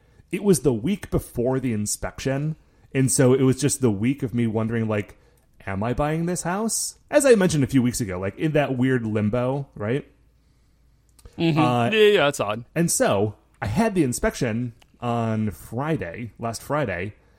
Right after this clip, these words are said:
Speaker 1: and it was a really weird experience. Because A, I spent, like, a lot more time, like, in the house than I had when I was first touring it. And, you
Speaker 2: Mm-hmm.
Speaker 1: know, like, I got a good vibe of it before, but this time I was like,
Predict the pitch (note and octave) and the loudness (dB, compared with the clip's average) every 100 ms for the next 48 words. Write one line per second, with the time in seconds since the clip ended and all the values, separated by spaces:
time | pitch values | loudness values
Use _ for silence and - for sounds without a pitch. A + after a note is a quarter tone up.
0 | _ _ _ _ - D#3 D#3 D3+ D#3 D#3 | _ _ _ _ -2 2 2 0 -6 -4
1 | C#3+ C#3 A2+ D#3+ G3+ G#3+ A2+ A#2 A#2 A#2 | 0 0 0 -2 0 0 0 -2 -2 -2
2 | - - - F#3 C#3+ - - - - - | -6 -8 -2 -2 -2 -8 -10 -8 -6 -10
3 | _ _ - - D3 D3 - B3 D3 C3+ | _ _ -8 -2 0 0 0 2 4 6
4 | D3+ - F3 D#3+ C#3+ B2+ G#2+ G#2+ A2 A#2 | 6 4 2 0 0 0 -4 -6 -6 -6
5 | B2 A#2 G2+ A2 G#2+ G#2+ G#2 G#2 - - | -4 -4 -6 -8 -6 -4 -4 -6 -8 -4
6 | A2+ A2 G#2 G2 E2+ F#2 G2 C3 - - | -2 0 -2 -4 -8 -8 -6 -4 -4 -6
7 | - _ _ _ - A#2 A#2+ A2+ A#2 A2+ | -10 _ _ _ -4 -2 0 0 -2 -2
8 | A#2 A2+ A2 A2 G#2+ - - G#2+ - - | -2 -2 -2 -2 -2 -6 -8 -8 -10 -8
9 | A2 A2+ C3 D#3 - _ _ - _ _ | -4 -4 -4 -6 -8 _ _ -20 _ _
10 | _ _ _ _ - D#3+ D3 D#3 G2+ C3+ | _ _ _ _ -4 2 6 6 4 2
11 | C3 B2 - F#3+ D3 A2 G#2+ A2+ F#2+ A2 | 0 0 -2 -2 0 0 0 -4 -4 -4
12 | G#2+ G2+ F#2 - - G#3 A#2 B2 A#3+ A3 | -4 -4 -6 -8 0 2 2 2 4 4
13 | C#3 A2 A2 G#2+ A#2 G2 F2 | 2 -4 -2 -4 -4 -6 -8